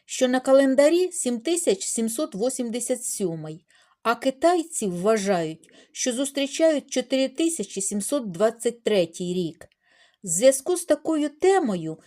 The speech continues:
мені надійшло питання, як пояснити, чому за давньослов'янським календарем Колодаром зараз сім тисяч п'ятсот тридцять третій рік. Давайте з'ясуємо. Для цього,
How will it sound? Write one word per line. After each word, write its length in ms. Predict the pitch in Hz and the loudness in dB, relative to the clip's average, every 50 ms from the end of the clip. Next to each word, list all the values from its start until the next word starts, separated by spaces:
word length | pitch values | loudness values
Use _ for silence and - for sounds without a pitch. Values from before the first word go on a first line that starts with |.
| _ _ _ | _ _ _
мені 260 | 196 220 262 330 359 | -2 0 0 0 0
надійшло 500 | 349 330 302 254 262 262 - - 285 294 | -2 -2 0 0 0 -2 0 0 -2 -2
питання, 840 | 294 - 302 294 - - 247 208 180 165 160 156 156 156 151 147 165 - _ _ _ _ _ _ _ - | 0 -2 -4 -4 0 0 0 0 0 -2 -4 -8 -8 -10 -10 -12 -16 -20 _ _ _ _ _ _ _ -10
як 320 | 196 190 285 330 349 339 | 0 4 4 4 4 2
пояснити, 1040 | - - 339 339 320 349 330 - - - 269 269 262 208 180 - - _ - 156 160 - _ _ _ _ | -2 -2 0 2 2 0 0 -2 0 2 2 2 2 2 0 -4 -8 _ -14 -14 -14 -16 _ _ _ _
чому 400 | - - 262 285 302 330 311 262 | -4 0 2 2 2 2 2 2
за 180 | 180 190 220 | 2 2 2
давньослов'янським 1160 | 208 196 240 240 240 240 254 247 - - 247 254 247 240 269 262 233 208 - - - 214 202 196 | 4 4 2 2 4 2 0 0 2 2 2 2 4 6 4 4 4 2 -2 -2 -2 -2 -2 0
календарем 920 | - 220 220 220 220 226 226 220 226 233 247 262 277 262 220 175 160 - - _ _ _ _ _ _ | 2 4 4 4 4 2 2 2 4 6 6 6 6 6 4 2 -2 -6 -14 _ _ _ _ _ _
Колодаром 1000 | - - 262 269 254 247 240 214 190 262 294 330 349 320 240 196 175 156 160 175 - _ _ _ _ _ | 0 4 4 6 6 6 4 6 4 4 4 6 4 4 4 4 2 0 -4 -10 -16 _ _ _ _ _
зараз 460 | 190 175 185 269 294 294 269 254 247 | -6 2 4 4 6 6 4 4 4
сім 320 | - - - 269 254 247 220 | 2 0 0 0 0 -2 -2
тисяч 500 | - - 349 339 330 - 185 175 - - | -2 0 0 0 0 -2 -4 -6 -8 -6
п'ятсот 600 | - 202 202 202 - - 320 339 339 - _ _ | -4 -4 -4 -4 -4 -2 -2 -2 -2 -6 _ _
тридцять 580 | - 226 262 285 277 - - - 254 247 - | 2 2 2 2 0 -2 0 0 0 0 2
третій 440 | - 254 254 247 247 - 247 240 233 | 4 6 6 6 4 0 -4 -4 -4
рік. 340 | 190 170 151 - - - - - _ _ _ _ _ _ _ - | -4 -4 -6 -10 -16 -20 -20 -20 _ _ _ _ _ _ _ -10
Давайте 480 | 180 170 220 240 294 349 349 - 359 | 0 2 4 6 6 4 4 2 0
з'ясуємо. 920 | 302 269 302 330 330 330 - - 240 202 175 156 165 160 156 156 151 180 - _ _ _ _ _ _ _ _ _ _ - - - - _ _ _ _ _ _ _ _ _ _ | 0 2 0 0 0 0 -2 -2 -2 -2 -2 -4 -6 -8 -8 -10 -12 -14 -16 _ _ _ _ _ _ _ _ _ _ -20 -20 -20 -20 _ _ _ _ _ _ _ _ _ _
Для 360 | 220 202 185 208 233 294 330 | -12 -10 -8 -4 -2 -2 -2
цього, 680 | 330 330 - - 269 262 262 254 240 240 247 240 233 | -2 -4 -4 -2 2 4 4 4 4 4 0 -2 -4